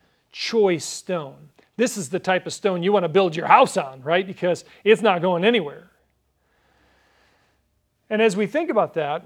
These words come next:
that's the analogy that Isaiah twenty-eight sixteen says, "See,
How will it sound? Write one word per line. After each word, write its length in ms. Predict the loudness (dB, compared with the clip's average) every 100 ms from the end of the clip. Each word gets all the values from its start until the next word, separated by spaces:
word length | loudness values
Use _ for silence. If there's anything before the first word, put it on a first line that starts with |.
| -14
that's 440 | -4 2 2 2 -2
the 160 | 0
analogy 520 | 2 4 4 4 2 -2
that 120 | 0
Isaiah 360 | 0 -2 -4
twenty-eight 460 | -6 -8 -6 -8 -10
sixteen 640 | -12 -14 -14 -10 -8 -8
says, 560 | -8 -10 -10 -12 -16 -20 _ _ _ _
"See, 600 | -6 -2 -2 -2 -6